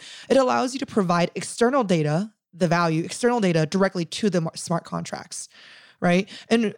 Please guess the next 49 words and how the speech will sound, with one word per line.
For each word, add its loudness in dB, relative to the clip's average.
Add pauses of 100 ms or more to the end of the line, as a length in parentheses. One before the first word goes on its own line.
in 2
the 0
web 0
three 2
space, -2
like, 0
it's -6
so 0
important -2
to -2
run 2
a 2
node 2
because -2 (440)
these 2
nodes, 0
it 2
handles 0
the -2
A 4
P 0
Is, -4
right? 4
It 2
fulfills 0
the -2
requests -4 (280)
for 2
whatever 2
A 2
P 0
I 2
stack -4 (240)
that 0
you're 4
trying 0
to 0
build. 0
So 0
there's, 0 (140)
I 4
think, -4 (340)
a 2
huge -2
piece -2
is -2
understanding 0
that, 0
like, 0